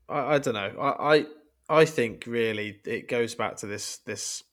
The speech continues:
defensive issue that we've been harping with for most of the season. I really do think this is one of the biggest problems and downfall of us this season and, and last season as well, really. You know, since we lost, since we lost, um, Thornley back in January,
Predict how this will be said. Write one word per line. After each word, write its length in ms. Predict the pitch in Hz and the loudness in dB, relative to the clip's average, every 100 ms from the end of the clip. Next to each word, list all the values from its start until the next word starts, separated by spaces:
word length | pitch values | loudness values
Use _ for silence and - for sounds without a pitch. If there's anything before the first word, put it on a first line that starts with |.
| _ _ | _ _
defensive 500 | 107 117 107 92 104 | -6 -4 -2 -4 -4
issue 240 | 104 107 98 | -4 -6 -8
that 120 | 90 | -8
we've 220 | 104 104 | -10 -8
been 140 | 104 | -10
harping 400 | 101 104 98 98 98 | -6 -6 -6 -8 -10
with 140 | 95 | -12
for 80 | - | -10
most 200 | 98 95 | -8 -8
of 60 | 98 | -8
the 60 | |
season. 400 | 98 98 98 98 | -8 -8 -8 -10
I 60 | 98 | -10
really 200 | 104 95 | -10 -12
do 180 | 98 98 | -12 -12
think 320 | - 101 - | -10 -12 -12
this 220 | - 107 | -14 -14
is 180 | 101 101 - | -14 -16 -16
one 100 | 104 | -14
of 80 | 98 | -12
the 60 | |
biggest 300 | 104 95 101 | -10 -10 -10
problems 440 | 101 101 98 95 101 | -14 -14 -16 -16 -12
and 80 | 101 | -8
downfall 460 | 101 95 95 95 | -8 -8 -10 -10
of 100 | 98 | -10
us 120 | 101 - | -10 -10
this 160 | 98 | -10
season 340 | - 101 98 104 | -10 -10 -10 -10
and, 200 | 113 - | -12 -10
and 140 | 113 107 | -8 -4
last 240 | 104 104 | -4 -4
season 220 | 95 95 | -8 -14
as 100 | 95 | -12
well, 180 | 101 95 | -10 -10
really. 260 | 95 92 98 - - - - | -10 -14 -16 -18 -18 -12 -8
You 80 | |
know, 80 | 113 | -6
since 240 | 104 127 123 | -4 -4 -4
we 80 | |
lost, 400 | 117 113 - - - - - - _ _ | -4 -4 -6 -8 -12 -10 -10 -10 _ _
since 200 | - 135 | -8 0
we 100 | 135 | 2
lost, 340 | 131 127 - 123 | 4 2 -2 0
um, 380 | 117 113 110 _ _ _ _ _ _ - - _ _ | 0 -4 -12 _ _ _ _ _ _ -14 -14 _ _
Thornley 600 | - 139 123 117 113 110 - _ _ | 0 0 2 0 -2 -4 -14 _ _
back 220 | 120 110 | -2 -2
in 80 | 117 | -2
January, 580 | 113 113 110 104 107 | -2 -2 -2 -8 -8